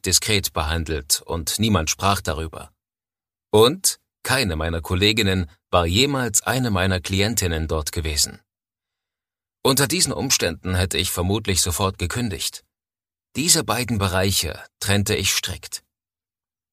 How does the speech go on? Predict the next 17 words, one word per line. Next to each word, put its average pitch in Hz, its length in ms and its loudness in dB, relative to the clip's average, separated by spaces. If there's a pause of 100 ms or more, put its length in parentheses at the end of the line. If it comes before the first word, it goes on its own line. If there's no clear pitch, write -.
(120)
Und 117 340 4
nachdem 123 380 0
ich 151 100 0
seit 113 200 0
meinem 98 240 0
Job 120 280 0
in 87 140 -4
dem 80 160 -2
Softwareunternehmen 92 960 0
nicht - 280 -4
mehr 80 200 0
für 95 140 -4
neue 98 260 0
Klientinnen 92 640 -2
zur 80 180 -2
Wahl 107 220 0
stand, 95 380 0